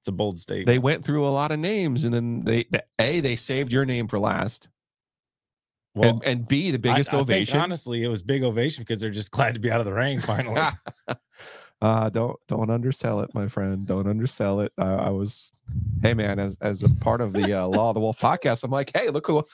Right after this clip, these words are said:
Speaker 2: look who I got on the podcast. I got my guy." <laughs> We're,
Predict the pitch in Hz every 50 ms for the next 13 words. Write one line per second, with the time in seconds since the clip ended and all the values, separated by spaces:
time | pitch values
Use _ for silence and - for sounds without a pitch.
0 | - - - 202 208 - 190 165 165 233 311 - 208 135 117 113 98 95 - -
1 | 98 92 90 - - 95 78 76 - - - _ _ _ _ _ _ - 254 269
2 | 262 - 240 247 202 175 147 - - 247 - - - - - - - 190 - _
3 | _ _ _ _ - - 240 233